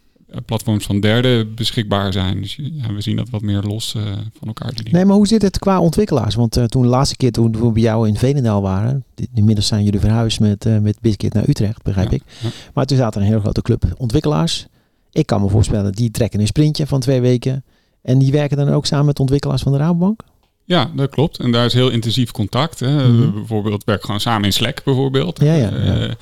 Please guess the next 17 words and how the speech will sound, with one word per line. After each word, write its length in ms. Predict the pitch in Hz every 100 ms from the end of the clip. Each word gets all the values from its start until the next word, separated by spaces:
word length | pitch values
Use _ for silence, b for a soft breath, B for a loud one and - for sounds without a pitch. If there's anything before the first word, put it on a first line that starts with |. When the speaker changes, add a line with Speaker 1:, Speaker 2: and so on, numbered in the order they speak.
| B
Speaker 2:
ja. 140 | 107 95 b b _
Speaker 1:
eh, 300 | 123 - 80 - - -
eh, 100 | -
ja, 100 | 123
het 160 | 104 -
voelt 360 | 113 98 107
echt 200 | 104 -
soms 280 | 123 107 -
als, 200 | 110 -
eh, 400 | 113 104 104 104
als 400 | 104 104 98 101
collega's. 720 | - 107 131 143 131 110 -
En 240 | - 107 101 B B B B _
je 160 | 123
zou 260 | 117 127 123
misschien 460 | 120 - 156 170 151
verwachten, 720 | 113 113 113 - 110 110